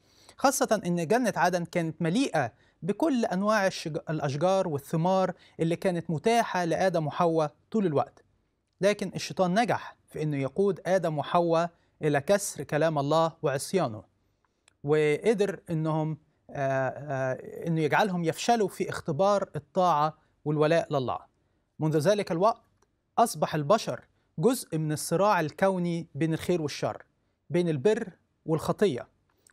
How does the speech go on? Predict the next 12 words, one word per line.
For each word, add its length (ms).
وأصبح 480
محور 420
هذا 260
الصراع 520
هو 100
طاعتنا 520
لله 420
وتمسكنا 760
بوصاياه. 580
في 100
كل 280
مرة 420